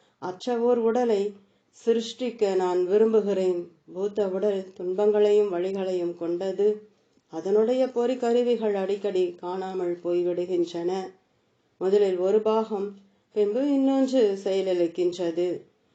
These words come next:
இறுதியில் இதயம் நின்று விடுகிறது. அமெரிக்கர்கள்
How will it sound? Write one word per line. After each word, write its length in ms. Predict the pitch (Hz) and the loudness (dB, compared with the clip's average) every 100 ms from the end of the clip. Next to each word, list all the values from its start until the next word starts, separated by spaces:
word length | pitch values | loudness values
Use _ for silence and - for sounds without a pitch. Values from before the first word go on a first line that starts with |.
| _ | _
இறுதியில் 500 | 202 220 277 302 302 | 4 4 4 2 2
இதயம் 540 | 254 240 254 269 226 185 | 2 2 4 4 4 2
நின்று 340 | 190 190 196 | -2 -2 -2
விடுகிறது. 600 | 180 175 175 175 175 180 175 165 _ _ _ _ | -2 -2 -2 -4 -2 0 -2 -4 _ _ _ _
அமெரிக்கர்கள் 720 | 151 170 185 190 190 185 175 | -4 -2 -2 -2 -2 0 0